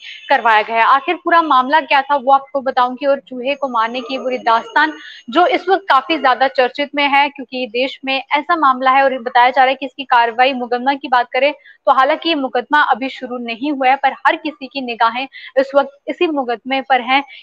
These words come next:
कि जब इस चूहे को इंसाफ जो है वो मिल पाएगा। सबसे पहले तस्वीर भी आपको दिखाना चाहूंगी और बताया जा रहा है चौबीस नवंबर दो हज़ार बाईस का ये वाकया बताया जा रहा है, जब उत्तर प्रदेश के बदायूं इलाके में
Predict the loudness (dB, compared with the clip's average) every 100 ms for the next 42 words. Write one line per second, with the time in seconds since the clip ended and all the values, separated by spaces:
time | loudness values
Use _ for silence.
0 | _ -6 0 0 0 _ _ -4 -2 -2
1 | -4 0 0 2 0 -2 -6 2 2 2
2 | -2 -2 -2 0 0 0 -2 0 0 2
3 | -2 -6 -18 -18 -4 0 2 2 -2 0
4 | 0 0 0 0 0 -4 -2 -2 0 0
5 | 0 0 -2 0 2 2 2 0 0 -2
6 | -4 -2 -4 -2 -2 2 4 4 4 2
7 | 4 2 2 2 2 2 2 2 2 0
8 | 0 2 4 4 4 4 4 2 0 -2
9 | -6 -4 -4 -4 -4 -4 -2 0 0 2
10 | 0 0 0 0 2 0 0 -4